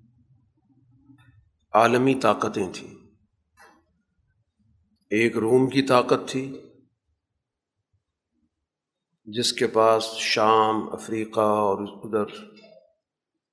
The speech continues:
یورپ تک اس کا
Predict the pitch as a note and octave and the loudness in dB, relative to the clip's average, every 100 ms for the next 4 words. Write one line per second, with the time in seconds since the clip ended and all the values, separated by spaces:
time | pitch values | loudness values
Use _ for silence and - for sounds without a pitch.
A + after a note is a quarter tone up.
0 | _ _ _ _ _ G2+ G#2+ A2+ A#2 - | _ _ _ _ _ -2 2 4 4 0
1 | A#2 - - - - _ _ _ _ _ | -4 -6 -8 -20 -20 _ _ _ _ _
2 | _ _ _ _ _ _ _ A2 G#2+ - | _ _ _ _ _ _ _ -8 -6 -2